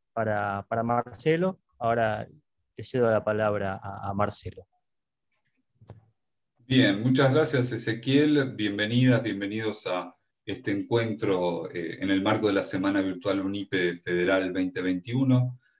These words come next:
Speaker 2: Les pido en primer lugar a los asistentes, en la medida de lo posible, que enciendan las cámaras, eh,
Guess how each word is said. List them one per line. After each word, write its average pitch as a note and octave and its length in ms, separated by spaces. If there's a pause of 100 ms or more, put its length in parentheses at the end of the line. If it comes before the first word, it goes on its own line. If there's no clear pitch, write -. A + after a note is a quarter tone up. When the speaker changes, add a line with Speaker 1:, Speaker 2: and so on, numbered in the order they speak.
(240)
Speaker 2:
Les B2+ 340
pido G3+ 240
en F3 80
primer E3+ 260
lugar F3+ 280
a C#3 140
los A#2+ 240
asistentes, B2+ 840
en G2+ 140
la G2 80
medida A2 260
de A#2+ 60
lo A#2+ 140
posible, B2+ 580
que F#2+ 300 (100)
enciendan B2 480
las A#2 160
cámaras, B2+ 720 (420)
eh, F2 920